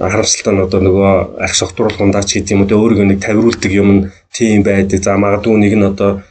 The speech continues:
дисконд орж бүжиглдэг ч байдаг юм уу, караокенд ор дуулдаг ч юм уу. Тэгээ тиймэрхүү байдлаасаа одоо нөгөө сексийг ингээ удаан хугацаанд хорьцсон. Тэгээд, а, тийм үедээ тамирчид, энэ яг нөгөө Америкийн тэр коллежийн төвчний тамирчид дээр,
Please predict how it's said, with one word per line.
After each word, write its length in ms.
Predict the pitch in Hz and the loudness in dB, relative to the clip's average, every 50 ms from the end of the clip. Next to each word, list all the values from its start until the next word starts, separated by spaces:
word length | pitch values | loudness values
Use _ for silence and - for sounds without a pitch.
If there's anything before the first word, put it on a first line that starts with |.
| _ _ - | _ _ -6
дисконд 360 | 107 101 - - 107 104 101 | -4 -4 -2 0 0 0 2
орж 180 | 101 98 98 - 98 | 0 0 -2 0 0
бүжиглдэг 400 | 98 92 - 101 95 - 98 92 | 0 0 0 -2 -4 -4 -4 -4
ч 160 | - - 101 | -2 -2 -2
байдаг 160 | 98 98 - | -2 -2 -2
юм 120 | 104 98 101 | 0 0 0
уу, 40 | 98 | 0
караокенд 420 | 98 104 98 98 95 - 107 95 98 | 0 -2 -2 -2 -2 0 0 0 0
ор 100 | 95 95 | 0 -2
дуулдаг 380 | - 104 101 101 101 98 - 98 | 0 0 0 0 0 -2 -4 -4
ч 120 | - - - 98 | -2 -2 0 2
юм 60 | 101 | 2
уу. 80 | 101 101 98 - - _ _ | 2 0 -2 -6 -12 _ _
Тэгээ 160 | - 135 120 151 175 185 175 | -4 -4 -2 0 0 0 2
тиймэрхүү 120 | 170 160 127 | 0 0 0
байдлаасаа 640 | 139 127 123 117 117 - 127 117 - 131 117 110 101 | 0 0 -2 -2 -2 -2 -2 0 0 0 0 0 0
одоо 100 | - 110 113 | 0 0 0
нөгөө 120 | 107 107 | 0 0
сексийг 320 | - 147 147 - - 143 127 113 | -2 -2 -2 -2 0 0 0 0
ингээ 160 | 104 110 104 | 2 0 0
удаан 280 | 101 101 143 127 113 98 | 0 0 -2 -2 -2 -4
хугацаанд 300 | - - - 110 107 101 101 - - - _ _ - | -4 -4 -2 0 0 -2 -4 -8 -16 -20 _ _ -6
хорьцсон. 560 | - 107 95 95 - - - 170 208 190 196 - _ _ _ - | -2 -2 -2 -2 -2 -2 -2 0 -2 -2 -4 -10 _ _ _ -6
Тэгээд, 340 | - 113 110 143 160 160 160 - - - | -4 -2 -2 0 0 0 0 0 0 2
а, 160 | - - - | 2 0 0
тийм 320 | - - 131 123 117 110 | -2 -2 -2 0 0 0
үедээ 200 | 101 95 104 98 | 0 0 -2 -2
тамирчид, 440 | 98 110 113 110 - - - 101 - - - _ _ - | 0 0 0 0 0 -2 -4 -4 -6 -8 -14 _ _ -2
энэ 160 | 139 147 139 | 0 0 0
яг 80 | - 139 | 0 0
нөгөө 240 | 123 123 117 110 | 0 2 2 2
Америкийн 320 | 117 131 131 131 - 127 - | 0 0 -2 -2 -2 -2 -2
тэр 120 | 127 110 | -2 -2
коллежийн 720 | - 131 135 156 - 165 147 - 160 147 123 107 - - - _ _ _ _ _ _ | -2 -2 -2 -2 -2 -4 -4 -2 -2 0 0 0 -2 -4 -10 _ _ _ _ _ _
төвчний 440 | - 101 92 104 95 - - 135 120 | -4 -4 -2 -2 -2 -2 -2 -2 0
тамирчид 400 | 123 110 107 101 - - - - _ | 0 0 0 0 0 -2 -6 -8 _
дээр, 160 | - 117 104 | -4 -4 -2